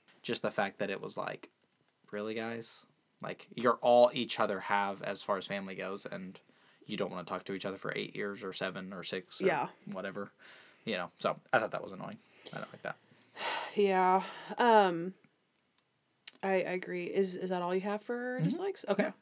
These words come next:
Speaker 2: Yeah. Kinda figured this one's, this one's pretty dang good. Um, so, okay, what I liked about this episode, obviously, Ambrose. He is great.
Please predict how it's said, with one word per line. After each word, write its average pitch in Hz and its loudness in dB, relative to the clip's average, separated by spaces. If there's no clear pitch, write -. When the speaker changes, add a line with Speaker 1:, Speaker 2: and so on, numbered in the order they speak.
Speaker 2:
Yeah. - -4
Kinda 240 -6
figured 196 -4
this - -8
one's, 220 -2
this - -12
one's 320 0
pretty 294 0
dang 285 2
good. 277 2
Um, 226 8
so, 226 8
okay, 214 4
what 196 6
I 185 4
liked 294 2
about 254 0
this 233 -8
episode, 214 0
obviously, 214 2
Ambrose. 170 0
He 214 -2
is 214 6
great. 170 -2